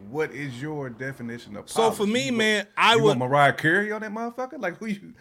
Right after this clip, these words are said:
Speaker 1: who you
Speaker 2: Yeah,
Speaker 1: want on
Speaker 2: you
Speaker 1: there,
Speaker 2: know what I'm
Speaker 1: bro?
Speaker 2: saying? You know, you give Mariah a couple of flower, get her. I would love to... I mean, this is when you kinda get into your bag and you say, "Okay, man, like, I wanna work with the legends, man. I wanna g-,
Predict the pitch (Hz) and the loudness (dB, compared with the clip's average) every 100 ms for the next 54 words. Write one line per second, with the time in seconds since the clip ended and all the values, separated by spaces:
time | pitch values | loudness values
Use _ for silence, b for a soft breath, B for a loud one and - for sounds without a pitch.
0 | B B - 202 175 180 - 214 165 277 | B B -2 -2 -2 -6 -2 -2 -2 0
1 | 208 - - 277 - 131 254 285 339 359 | 0 0 -4 -4 -4 -6 -6 -8 -10 -10
2 | 262 311 302 294 - 285 254 247 240 233 | -10 -8 -6 -6 -6 -12 -10 -6 -4 -4
3 | 214 262 214 220 208 202 190 202 190 190 | -4 -4 -2 -4 -6 -4 -2 -2 -2 -4
4 | 190 - B 214 - 294 269 254 240 220 | -6 -8 B -6 2 4 4 4 2 0
5 | 240 233 320 269 247 233 220 220 220 220 | 0 2 0 -2 -2 -2 0 -2 -2 -4
6 | 208 175 190 185 185 165 139 160 170 160 | -4 -6 -8 -6 -4 -4 0 4 4 2
7 | 151 156 151 - 147 143 139 139 131 127 | -4 -4 -4 -2 -4 -4 -4 -6 -4 -6
8 | 120 - 165 170 151 147 131 135 127 _ | -6 -4 -2 -2 0 -2 -2 -6 -8 _
9 | 107 127 135 151 151 120 107 95 110 110 | -14 -8 -4 -2 -2 -4 -10 -10 -12 -10
10 | 127 139 139 131 120 _ _ _ _ _ | -6 -4 -4 -4 -8 _ _ _ _ _
11 | _ 120 123 - 117 | _ -20 -20 -18 -20